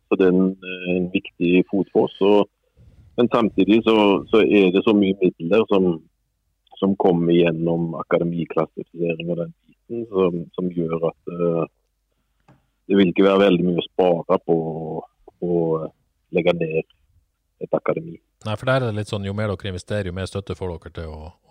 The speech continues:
Speaker 2: til å gjøre en jobb.
Speaker 1: Ja.
Speaker 2: Ja, rett og slett. Eh, så, så det å på en måte, at, at akademiet skal bli, skal bli ribba i, i denne økonomiske hverdagen som er nå, det, det er ikke noe dere i utgangspunktet ønsker, selvfølgelig.
Speaker 1: Neida, det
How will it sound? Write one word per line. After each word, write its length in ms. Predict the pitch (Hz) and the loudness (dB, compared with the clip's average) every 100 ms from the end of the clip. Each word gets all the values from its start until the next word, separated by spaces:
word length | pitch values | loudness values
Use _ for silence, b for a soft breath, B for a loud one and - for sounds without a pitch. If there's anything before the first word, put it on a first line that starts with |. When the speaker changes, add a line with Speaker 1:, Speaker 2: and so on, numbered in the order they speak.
| b | b
Speaker 2:
til 140 | 92 | -14
å 20 | 85 | -10
gjøre 160 | 90 85 | -10 -8
en 80 | |
jobb. 180 | 95 87 - _ - | -8 -10 -12 _ 0
Speaker 1:
Ja. 80 | 123 - _ - | 0 0 _ -10
Speaker 2:
Ja, 80 | 101 - _ | -10 -10 _
rett 160 | 95 92 | -16 -14
og 80 | 92 | -12
slett. 140 | 92 | -10
Eh, 320 | - - 104 101 | -10 -10 -8 -6
så, 100 | 107 - | -8 -12
så 220 | 98 120 | -10 -6
det 140 | 113 117 | -2 0
å 140 | 104 98 | 0 -2
på 20 | |
en 60 | 98 | -4
måte, 200 | 95 104 95 90 90 87 87 90 - | -8 -6 -6 -6 -8 -10 -14 -18 -20
at, 160 | 98 - | -20 -18
at 140 | 113 101 | -14 -12
akademiet 580 | 98 101 101 117 113 85 | -10 -10 -8 -8 -8 -10
skal 200 | - 87 | -12 -12
bli, 320 | 90 90 90 87 | -10 -10 -12 -14
skal 180 | - 87 | -14 -14
bli 160 | 92 90 | -12 -10
ribba 380 | 95 98 92 85 | -12 -10 -10 -10
i, 120 | 92 95 | -14 -16
i 40 | 90 | -12
denne 240 | 92 92 87 | -10 -10 -12
økonomiske 500 | - 107 95 - 92 90 92 | -8 -8 -8 -10 -12 -12 -12
hverdagen 480 | 87 98 98 92 87 | -10 -6 -4 -6 -8
som 140 | 95 95 | -10 -10
er 80 | 92 | -8
nå, 120 | 92 92 | -8 -8
det, 80 | 92 92 90 - _ | -10 -12 -16 -20 _
det 160 | 110 | -10
er 220 | 101 92 92 | -8 -8 -12
ikke 180 | - 110 | -8 -6
noe 140 | 104 | -4
dere 320 | 92 92 85 - _ _ _ | -6 -8 -12 -16 _ _ _
i 100 | - | -8
utgangspunktet 520 | - 143 120 123 104 | -2 -2 -2 -4 -4
ønsker, 260 | 104 - 87 - | -6 -6 -10 -10
selvfølgelig. 380 | - 95 87 80 b b b b b b b b b _ _ _ _ _ - | -12 -10 -10 -16 b b b b b b b b b _ _ _ _ _ 0
Speaker 1:
Neida, 220 | 98 95 - - - | 2 2 0 -6 -4
det 160 | 90 | 0